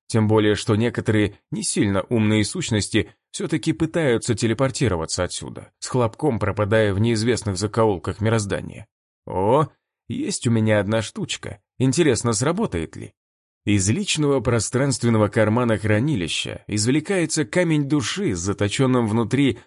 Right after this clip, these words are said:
ужасом бездны пятитысячного уровня, любезно подаренным мне бывшими админами игры при приключении в проливе Ла-Манш. Накачка силой,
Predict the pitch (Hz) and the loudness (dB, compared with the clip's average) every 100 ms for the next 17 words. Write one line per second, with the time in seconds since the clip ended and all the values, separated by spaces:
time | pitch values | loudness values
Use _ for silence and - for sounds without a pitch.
0 | _ - 156 143 - 135 131 143 165 92 | _ -2 2 2 2 0 0 0 0 0
1 | 92 87 110 113 120 101 104 120 117 120 | -2 -2 -2 0 -2 -2 -4 0 2 2
2 | 87 73 67 - _ _ 135 214 247 226 | 0 -6 -10 -14 _ _ -4 -2 0 0
3 | 170 180 - 160 131 165 147 127 123 120 | 0 -2 -2 -2 2 2 4 4 4 4
4 | 143 165 95 107 127 - 113 107 101 123 | 2 2 0 -2 -2 -2 2 2 2 2
5 | 113 107 104 98 151 123 - _ _ - | 4 2 2 2 2 0 -4 _ _ 0
6 | 120 110 110 107 104 120 113 107 90 107 | 0 2 0 0 0 2 4 2 0 2
7 | 113 117 110 117 120 80 58 - - - | 4 4 4 4 2 0 -6 -12 -18 -12
8 | - - 123 - 120 101 160 196 196 180 | -10 -8 -8 -4 -2 -2 -2 0 0 -2